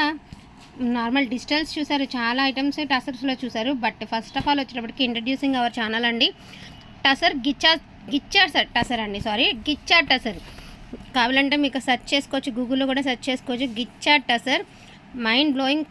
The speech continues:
కలెక్షన్ అండి. ఫ్యాబ్రిక్ మీకు చూడడానికి ఆర్డినరీ ఫ్యాబ్రిక్‌లా కనిపిస్తుంది, but చాలా డెప్త్ ఉందండి ఫ్యాబ్రిక్‌లో, చాలా ఎక్స్ట్రాఆర్డినరీగా ఉంది. ఫస్ట్ టైమ్ మన ఛానల్లోనైతే ఈ ప్రోడక్ట్ అయితే రిలీజ్ అవుతుంది, ఇంకా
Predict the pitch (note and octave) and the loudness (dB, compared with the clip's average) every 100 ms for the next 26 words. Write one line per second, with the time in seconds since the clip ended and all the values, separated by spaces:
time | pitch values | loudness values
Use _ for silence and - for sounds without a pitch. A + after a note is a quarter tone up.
0 | - B3+ B3 C#4+ B3+ B3 D4 F#4 C#4+ A#3+ | 0 0 -2 -2 0 2 2 2 2 2
1 | B3 C#4+ D4 D4 C4+ C4 A3+ C4 C4+ C#4+ | 2 0 0 0 -2 -2 2 2 2 2
2 | A3+ A3+ B3+ C4+ C4 A3 A3 A#3 B3 G#3 | 2 2 -2 0 0 -2 -2 -2 -2 -4
3 | G#3 - F#3+ F#3+ - - - - A3+ A#3 | -6 -8 -8 -8 -14 -20 -20 -4 -2 -2
4 | - - - - A3 A#3+ D4 C4+ B3+ - | -6 -20 -10 0 2 4 4 4 -2 0
5 | D4 B3+ A#3 A#3+ A3 G3+ A3 - A#3+ C4+ | 0 2 0 -2 0 0 -4 -6 -4 -4
6 | - B3+ G#3+ B3+ B3+ - - B3 A#3+ C4 | 0 2 2 2 0 -2 -4 -2 0 0
7 | B3+ B3 A#3 C4 F#4 - - - - C#4 | 0 -2 -2 -4 -6 -12 -20 -20 -2 -2
8 | - D#4+ D#4 C4 C#4 D4 C4+ C4+ C4 C4 | 2 2 2 2 2 0 0 0 0 0
9 | B3+ C4+ B3 B3 A3+ A3 A3 B3 B3+ A3+ | -2 -2 -2 -2 -2 -2 -4 -4 -2 -2
10 | A#3 A#3+ A3+ A#3 A#3 E4 - - - - | -2 -2 -4 -2 -2 -2 -4 -18 -18 -20
11 | - - - - - - - - C4 D4+ | -18 -18 -18 -16 -14 -14 -14 -4 0 2